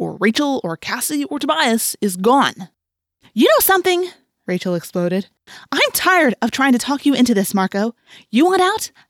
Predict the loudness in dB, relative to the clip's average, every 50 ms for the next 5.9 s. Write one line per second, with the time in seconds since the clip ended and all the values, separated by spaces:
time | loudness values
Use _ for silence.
0 | _ _ 2 4 4 4 6 4 4 4 2 _ _ _ _ -2 2 4 4 4
1 | 4 2 2 0 0 0 -2 -4 -4 -8 _ _ _ _ _ _ _ _ _ -2
2 | -2 -2 -2 -2 0 2 2 2 0 -4 -6 -8 -12 -16 -6 -2 0 2 2 2
3 | 2 2 0 0 2 2 4 4 4 2 0 0 0 0 0 0 0 2 2 2
4 | 2 2 2 2 2 2 0 -2 -2 -2 -4 -8 -8 -10 -14 _ _ _ _ _
5 | _ -6 -6 -6 -6 -6 -8 -6 -6 -4 -6 -4 -4 -4 -4 -4 -6 -8